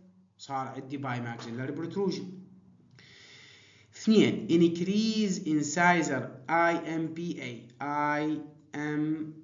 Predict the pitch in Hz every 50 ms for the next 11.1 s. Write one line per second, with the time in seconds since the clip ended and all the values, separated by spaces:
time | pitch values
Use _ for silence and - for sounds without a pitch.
0 | - - - - - 175 170 165 165 165 165 165 170 175 - - - - - 165
1 | 160 147 131 117 - - - - - - - - _ _ _ _ _ _ _ _
2 | _ _ _ _ _ - 147 156 139 135 151 147 143 - 139 139 156 170 175 180
3 | 175 170 160 143 131 - 143 139 131 135 147 160 160 160 147 143 139 135 - -
4 | - 156 151 147 139 135 131 127 127 127 127 127 127 131 127 127 147 160 156 143
5 | 147 139 131 127 127 131 151 160 165 170 170 170 - 175 - 156 151 - - -
6 | - 113 107 101 - - 131 139 120 135 143 139 139 143 143 143 156 175 180 180
7 | 170 147 147 143 131 - 156 165 175 170 170 156 139 151 147 147 147 143 135 135
8 | 139 143 156 170 185 190 208 208 202 208 202 190 190 180 185 170 165 160 156 151
9 | - - 143 139 139 135 123 - 127 131 131 123 - - 143 151 165 175 175 170
10 | 160 151 156 143 139 139 139 135 135 131 131 131 147 180 190 180 151 139 135 139
11 | - -